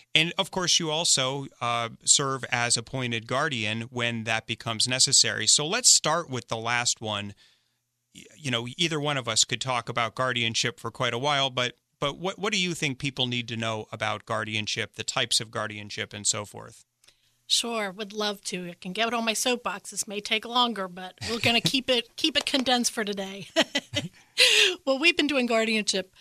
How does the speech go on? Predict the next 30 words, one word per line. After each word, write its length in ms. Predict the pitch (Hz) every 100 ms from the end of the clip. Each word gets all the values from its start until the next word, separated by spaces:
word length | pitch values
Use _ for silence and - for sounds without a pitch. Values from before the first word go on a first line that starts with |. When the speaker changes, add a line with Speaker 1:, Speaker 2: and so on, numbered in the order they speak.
| -
Speaker 2:
um, 300 | 185 180 190
since 240 | 196 196 -
two 180 | 240
thousand 400 | 226 196 185 180
four. 460 | - 196 185 - 170 _ _ -
Um, 280 | 190 185
it's 160 | 196 202
just 200 | 233 185
something 380 | 240 220 214 196
that 280 | 190 190 196
has 140 | 196
been 200 | - 196
very 280 | 233 233 233
near 220 | 226 214
and 120 | 190
dear 200 | 190 208
to 80 | 190
my 260 | 190 208 214
heart 320 | 214 202 202
as 160 | 180
I 140 | 185 180
continue 440 | - 180 - 202
to 80 | 185
expand 440 | 185 - 214 208 208
this 180 | 196
for 140 | - 180
Good 160 | 185
News 160 | 196 180
Consult 460 | - 190 - 214 214
team. 320 | 214 202